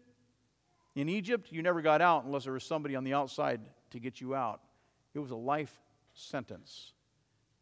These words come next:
And with all that suffering, Joseph continued to cling to his promises in God.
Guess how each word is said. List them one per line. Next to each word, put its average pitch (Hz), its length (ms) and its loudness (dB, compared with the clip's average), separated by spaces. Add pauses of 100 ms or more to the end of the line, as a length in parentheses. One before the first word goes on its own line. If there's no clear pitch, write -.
(1400)
And 120 100 -6
with 117 80 -6
all 143 140 6
that 135 180 2
suffering, 123 480 2
Joseph 127 400 -4
continued 120 460 -8
to 113 80 -14
cling 120 300 -10
to 104 40 -8
his 101 100 -10
promises 107 580 -6
in 98 80 -16
God. 104 280 -6